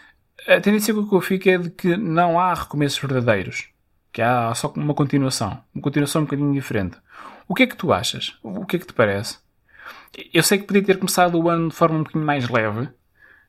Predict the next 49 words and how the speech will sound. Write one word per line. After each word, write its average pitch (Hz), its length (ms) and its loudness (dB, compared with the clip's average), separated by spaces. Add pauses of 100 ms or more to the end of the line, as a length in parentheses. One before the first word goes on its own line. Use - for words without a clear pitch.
ah, 107 260 -6
porque 104 140 -8
até 123 120 0
com 135 80 -4
todas 131 260 2
as 127 100 -2
festividades, 120 1000 -2
isto 170 320 -2
para 113 220 -4
quem 123 120 2
me 120 60 2
está 131 160 0
a 123 80 4
ouvir, 120 500 0 (100)
ah, - 380 -12 (420)
perto 127 340 2
do 123 80 4
início 120 320 2
de 120 40 0
dois 117 120 4
mil 123 160 2
e 113 40 2
vinte 113 160 -2
e 110 60 -2
dois, 113 320 -2 (160)
no 120 120 -2
caso 127 200 2
já 127 60 -2
estás 127 240 0
longe, 123 440 0 (360)
ah, 113 140 2
poderás 135 400 2
aplicar 135 300 0
isto 131 180 0
a - 20 4
outros 120 240 0
anos, 104 140 0
porque - 200 -10
acho 117 140 -2
que - 60 -14
se - 120 -10
aplica 120 200 -6
da 120 80 -2
mesma 117 260 0
forma. 107 480 -2 (540)
Ah, 107 280 -4 (280)
mas 131 300 0
lá 139 60 4
está, 139 380 0